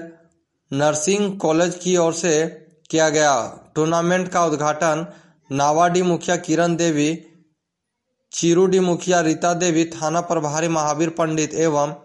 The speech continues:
कॉलेज के डायरेक्टर एम एस अशरफी ने विधिवत तरीके से नारियल फोड़कर किया। इस दौरान मुखिया ने सभी खिलाड़ियों से औपचारिक रूप से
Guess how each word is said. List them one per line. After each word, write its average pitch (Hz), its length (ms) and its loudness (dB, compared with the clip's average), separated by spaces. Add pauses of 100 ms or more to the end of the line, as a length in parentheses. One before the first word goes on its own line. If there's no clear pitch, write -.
(260)
कॉलेज 170 340 0
के 180 140 0
डायरेक्टर 160 760 -2 (300)
एम 180 300 0
एस 175 380 -2
अशरफी 160 500 -2
ने 165 380 -2 (280)
विधिवत 156 560 0
तरीके 160 380 0
से 175 160 -2
नारियल 160 420 0
फोड़कर 165 440 -2
किया। 139 480 -2 (1300)
इस 165 240 -2
दौरान 160 520 2 (420)
मुखिया 151 340 -2
ने 180 140 0
सभी 170 280 -2
खिलाड़ियों 160 540 0
से 165 440 -2 (280)
औपचारिक 156 580 2
रूप 165 220 2
से 151 560 -2